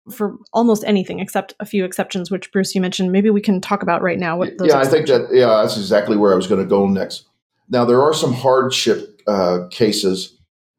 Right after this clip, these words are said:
Speaker 2: and, um, and the hardships are determined by the government, not by you. So it's kind of, this person, this Karen Freeman says, kind of a catch twenty-two.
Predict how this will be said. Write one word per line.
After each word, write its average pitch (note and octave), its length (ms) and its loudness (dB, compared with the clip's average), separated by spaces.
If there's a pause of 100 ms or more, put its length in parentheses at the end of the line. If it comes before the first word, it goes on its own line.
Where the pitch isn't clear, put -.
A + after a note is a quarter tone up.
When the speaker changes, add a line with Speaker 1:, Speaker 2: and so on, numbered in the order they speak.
(140)
Speaker 2:
and, A2 360 0
um, G2 480 0 (1400)
and A#2+ 140 2
the A#2 60 0
hardships D3+ 840 0
are A#2 80 4
determined B2 500 2
by G#2+ 140 4
the G2+ 100 -2
government, G#2 600 0
not G#2+ 280 -2
by G2 140 2
you. F#2 320 0
So - 480 0 (380)
it's B2+ 120 -8
kind D#3 160 2
of, B2 200 0
this C3 180 2
person, C#3+ 300 2
this A#2 120 2
Karen C3+ 300 2
Freeman B2 380 2
says, G#2+ 260 2
kind C#3 180 0
of B2+ 60 2
a A#2 80 2
catch - 340 -2
twenty-two. G#2+ 760 2